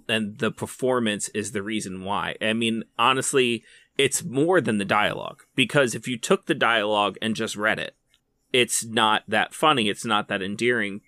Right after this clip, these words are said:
but the spin that they put on it and the performance they give to it is what really brings it to life and makes it worth it being there.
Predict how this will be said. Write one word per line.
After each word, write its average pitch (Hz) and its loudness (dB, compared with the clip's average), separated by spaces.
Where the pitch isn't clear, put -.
but 107 2
the 117 -2
spin - 0
that 117 -2
they - -2
put 175 0
on 110 4
it 104 -2
and 101 -6
the 101 -6
performance 104 -6
they 95 -4
give 127 0
to 107 -4
it - -4
is 104 -6
what 98 -4
really 101 -6
brings 98 -8
it 90 -12
to 95 -16
life 92 -6
and 101 -4
makes 113 2
it - 0
worth 104 -4
it - -8
being 73 -10
there. - -16